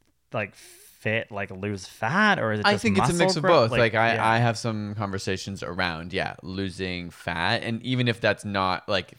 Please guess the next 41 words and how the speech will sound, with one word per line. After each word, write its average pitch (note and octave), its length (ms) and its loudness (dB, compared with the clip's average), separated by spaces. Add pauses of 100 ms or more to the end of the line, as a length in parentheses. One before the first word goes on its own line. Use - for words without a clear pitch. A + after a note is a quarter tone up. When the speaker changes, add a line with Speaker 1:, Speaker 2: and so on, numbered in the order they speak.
Speaker 2:
even A2+ 340 -4
for G2+ 240 -4
people F#2+ 280 -8
who F#2+ 120 -8
are F2+ 320 0
trying B2 420 -2
to A2+ 80 -2
build D2 320 -4
muscle A#1 240 -8
at D#2 100 -10
the D#2 60 -12
same G2 360 -8
time F#2+ 320 -8
as D#2+ 160 -14
losing - 340 -16
fat, - 400 -10
you - 80 -2
know, A2 240 4
Speaker 1:
Mm. F2 60 -10 (220)
Speaker 2:
thinking G#2+ 220 -2
about F2+ 240 2
that. G2+ 280 4 (240)
And A2 160 -2
then G2 160 0
I F#2+ 140 0
just, F#2 260 -8
I A2 100 -2
fa-, C#3+ 180 2
I C3+ 100 2
had D#3 200 4
a G3+ 80 2
couple A#2 320 2
of F#2 80 0
studies F2+ 280 -2
I F2 80 2
wanna D#2+ 200 -4
talk F2 240 -6
about C2 280 -10
because G2 320 -6
Speaker 1:
Yeah. A#2+ 220 4
Speaker 2:
they, F#2+ 400 -2